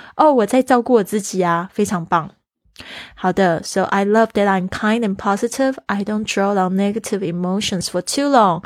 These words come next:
还有一个就是我刚才说的，I forgive people quickly. 现在我更能原谅别人，因为我知道哪一天我也会犯错。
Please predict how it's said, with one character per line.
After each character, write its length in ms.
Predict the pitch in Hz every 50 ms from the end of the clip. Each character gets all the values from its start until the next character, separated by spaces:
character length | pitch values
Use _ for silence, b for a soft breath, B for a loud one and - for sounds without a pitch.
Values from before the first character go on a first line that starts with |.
| B B B
还 140 | B - 196
有 80 | 196
一 100 | 190 208
个 140 | 202 202 190
就 100 | 180 -
是 120 | 196 190 185
我 60 | 165
刚 140 | - 190 185
才 100 | 175 180
说 200 | 180 - 180 175
的， 120 | 170 165
I 260 | - - - 175 180 185
forgive 520 | - - 185 180 _ - 208 208 190 175 - -
people 440 | - - 196 190 - 208 190 196 196
quickly. 560 | - - 202 - - - 190 160 - - 185 B B B B B
现 180 | B - 247 247
在 160 | - 269 240
我 140 | 208 180 -
更 260 | - - 247 226 208
能 180 | 190 180 175 175
原 220 | 175 175 170 165
谅 220 | 180 190 190 180 180
别 200 | - 180 165 165
人， 280 | 160 160 170 170 165
因 100 | 196 226
为 80 | 254 247
我 100 | 220 165
知 140 | - - 190
道 140 | 208 196 180
哪 160 | 185 170 -
一 60 | -
天 220 | - - 202 202
我 140 | 202 190 190
也 80 | 185 165
会 180 | - 190 180
犯 260 | 170 - - 175 165 139
错。 400 | - - - - - - -